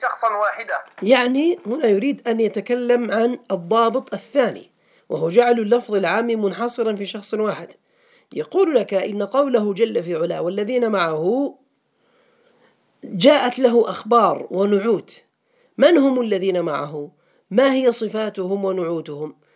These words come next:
Speaker 2: "أشداء على الكفار"، هذا الخبر الأول. "رحماء بينهم"، الخبر الثاني. "تراهم ركعاً سجدا"، الخبر الثالث. فلا يسوغ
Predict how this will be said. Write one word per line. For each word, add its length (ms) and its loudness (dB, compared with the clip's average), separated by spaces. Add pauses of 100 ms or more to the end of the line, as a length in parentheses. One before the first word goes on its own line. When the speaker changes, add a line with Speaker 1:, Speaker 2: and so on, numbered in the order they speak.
(220)
Speaker 2:
"أشداء 760 0 (280)
على 200 -2
الكفار"، 640 -8 (760)
هذا 520 -2 (360)
الخبر 400 -6
الأول. 400 -6 (580)
"رحماء 760 2 (300)
بينهم"، 560 -2 (180)
الخبر 500 2 (540)
الثاني. 580 2 (280)
"تراهم 600 4 (300)
ركعاً 600 2 (320)
سجدا"، 840 0 (280)
الخبر 500 -2 (460)
الثالث. 540 -6
فلا 300 4
يسوغ 600 -2